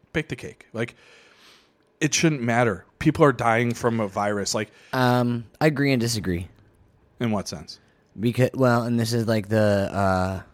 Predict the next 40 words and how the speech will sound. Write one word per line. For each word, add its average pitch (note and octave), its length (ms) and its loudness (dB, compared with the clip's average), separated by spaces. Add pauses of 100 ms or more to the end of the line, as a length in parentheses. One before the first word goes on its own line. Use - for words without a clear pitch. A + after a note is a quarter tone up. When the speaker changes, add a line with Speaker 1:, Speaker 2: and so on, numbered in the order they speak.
(1200)
Speaker 2:
libertarian G2+ 680 -2
coming F2+ 240 -4
out. E2+ 300 -6
Like, F#2 320 -4
I A2 260 4
personally, C#3 680 -2 (380)
like, F#2 280 0
what's G2 240 2
the G#2+ 100 0
big F#2+ 160 2
fucking F2+ 360 -2
deal? G2 420 0 (120)
Like, F#2 200 -2
Speaker 1:
Mm-hmm. C2 80 -14 (880)
Speaker 2:
fucking, G2 480 -4 (260)
and G2+ 180 -2
I'm F#2+ 120 0
not E2+ 220 -2
trying F2 260 -6
to, C#2+ 40 -6
like, D2 220 -6 (240)
use F2 260 -6
a E2 60 -4 (180)
masculine, E2+ 720 -8
actually, D3+ 220 -6
no, C3+ 80 -2
I F#2+ 60 -2
don't G2 120 -2
give D#2+ 140 -6
a D2 40 -10
fuck. E2 220 -12
This F2+ 100 -10
is E2+ 120 -8
the E2+ 100 -4
aftermath. E2 420 -8 (480)
Grow B2 180 2
a A#2+ 40 0
fucking G#2 320 -2
set, D#2+ 240 -6
dude. F2+ 260 -4